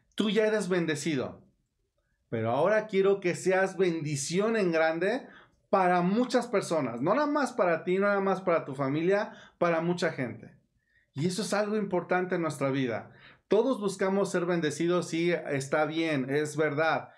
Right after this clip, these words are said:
Es el primer nivel de servicio a Dios. Lo hago por interés porque yo quiero ser bendecido y por eso es que todos nos acercamos inicialmente al Creador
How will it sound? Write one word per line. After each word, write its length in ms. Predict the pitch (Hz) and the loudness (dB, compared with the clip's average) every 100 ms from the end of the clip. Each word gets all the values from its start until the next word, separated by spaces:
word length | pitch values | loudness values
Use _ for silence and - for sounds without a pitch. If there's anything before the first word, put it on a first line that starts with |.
| - - | -20 -6
Es 200 | 170 170 | -4 0
el 160 | 202 185 | -2 0
primer 400 | 175 170 185 175 | 0 2 0 0
nivel 540 | 180 180 185 196 190 | 2 2 2 0 -2
de 180 | 143 147 | -4 -2
servicio 480 | 143 139 156 143 160 | -2 -2 -2 0 0
a 40 | |
Dios. 480 | 170 185 131 - - _ - | 2 2 0 -4 -20 _ -4
Lo 160 | 135 | 0
hago 260 | 165 175 180 | 2 0 -2
por 160 | 170 160 | -2 -2
interés 460 | 156 151 156 175 | -2 0 0 -2
porque 300 | 170 147 143 | -2 -6 -2
yo 160 | 143 160 | -2 -2
quiero 220 | 175 165 | -2 -2
ser 180 | 160 143 | -2 -2
bendecido 720 | 151 139 135 170 175 202 202 - - - | -2 -2 -2 0 2 0 -2 -12 -20 -8
y 120 | 175 156 | -4 -2
por 220 | 156 214 | 2 2
eso 160 | 240 | 0
es 80 | 277 | -4
que 100 | - | -4
todos 240 | 233 254 247 | 0 0 2
nos 140 | 226 | -2
acercamos 640 | 226 220 196 214 220 208 | -2 -2 -2 -2 -2 -2
inicialmente 580 | 196 185 202 196 196 190 | 0 0 0 2 2 2
al 140 | 190 | 0
Creador 560 | 190 185 202 180 - - | 0 2 2 2 -2 -12